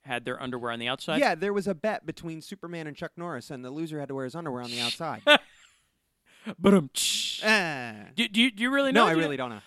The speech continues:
Speaker 2: know.
Speaker 1: Okay, so what was the original inspiration for superheroes?
Speaker 2: Circus?
Speaker 1: Circus strongmen,
Speaker 2: Yeah.
Speaker 1: wrestlers.
Speaker 2: Yeah.
Speaker 1: Well, back in those days, the fabric that they used, w-,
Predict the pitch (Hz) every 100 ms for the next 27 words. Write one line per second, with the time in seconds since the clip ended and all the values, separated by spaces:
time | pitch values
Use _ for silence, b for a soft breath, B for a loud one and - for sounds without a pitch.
0 | - 294 285 - - 226 202 - _ _
1 | 202 262 254 196 214 202 170 175 185 180
2 | 175 151 - 147 139 135 143 123 - 127
3 | 139 - 104 87 - - - _ _ _
4 | - 113 - 170 - _ _ _ _ _
5 | _ _ - - 196 214 - - 190 185
6 | 175 170 180 214 131 92 170 220 - 135
7 | 90 - 135 117 B B 185 208 151 190
8 | 214 208 165 151 139 170 170 - 170 147
9 | 123 - 123 131 131 127 123 - 143 143
10 | 170 196 - _ _ 147 143 143 135 151
11 | - - 196 -